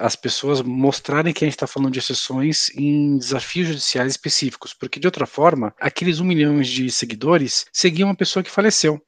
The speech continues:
Então elas não tão seguindo uma conta comercial, elas seguiam uma pessoa que tinha uma atividade comercial, que acabou com o falecimento, acabou com a morte dela. A mesma coisa com as senhas. Será que, eh, as pessoas deixariam, trocariam tantos e-mails, deixariam documentos se elas soubessem que alguém,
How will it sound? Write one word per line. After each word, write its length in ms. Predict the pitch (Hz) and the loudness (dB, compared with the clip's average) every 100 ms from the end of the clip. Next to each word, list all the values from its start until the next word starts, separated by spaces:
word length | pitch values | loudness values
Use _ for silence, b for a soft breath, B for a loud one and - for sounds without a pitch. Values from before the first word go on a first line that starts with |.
| - | -6
Então 300 | 135 180 196 | 0 2 4
elas 180 | 190 | 2
não 80 | 185 | 0
tão 160 | 180 247 | 0 -2
seguindo 300 | - 170 160 | -2 0 0
uma 120 | 147 | 0
conta 300 | - 143 139 | 0 -2 -2
comercial, 680 | - 127 120 - 113 104 113 | -4 -2 -2 -2 -2 -4 -6
elas 160 | 123 113 | -6 -4
seguiam 320 | 131 127 160 | -4 -2 0
uma 100 | 165 | -2
pessoa 400 | - 131 - 180 | -4 -6 -2 -4
que 140 | 175 | -4
tinha 160 | - 226 | -4 0
uma 100 | 233 | 0
atividade 420 | - 147 135 131 | -2 -2 -2 -2
comercial, 540 | - 135 135 - 113 - _ - | 0 0 0 2 0 0 _ 0
que 80 | |
acabou 360 | 170 185 147 143 | 2 4 2 0
com 240 | - 165 | -2 -4
o 40 | 165 | -2
falecimento, 560 | - 160 - 160 139 | -2 -2 0 0 0
acabou 240 | - 113 123 | -2 -4 -2
com 100 | 143 | -2
a 40 | |
morte 260 | 135 139 - | -4 -4 -2
dela. 260 | 127 113 107 b | -2 -2 -4 b
A 80 | 131 | 0
mesma 240 | 131 135 | 2 2
coisa 180 | - 151 | 0 -2
com 140 | 147 | 0
as 80 | 170 | 2
senhas. 380 | - 160 143 113 | 4 4 2 0
Será 420 | - - 139 175 | -2 0 0 0
que, 140 | - 165 | 2 2
eh, 360 | 139 123 120 - | 4 2 0 -4
as 140 | 123 | -6
pessoas 600 | - 123 - 139 135 110 - | -4 -6 -4 -2 -2 -2 -2
deixariam, 720 | 139 135 135 120 156 170 135 | 0 2 0 0 2 2 0
trocariam 460 | - 127 135 135 127 | -4 -8 -4 -4 -2
tantos 280 | 170 170 | -4 -2
e-mails, 360 | 147 123 151 151 | -2 0 0 0
deixariam 320 | 135 - 139 | -2 -2 -2
documentos 500 | 143 - 127 151 156 | -4 -4 -2 -2 -2
se 80 | - | -2
elas 140 | 135 | -4
soubessem 360 | - 131 139 147 | -2 0 0 -2
que 140 | - | -4
alguém, 420 | 147 139 127 165 | -4 0 0 0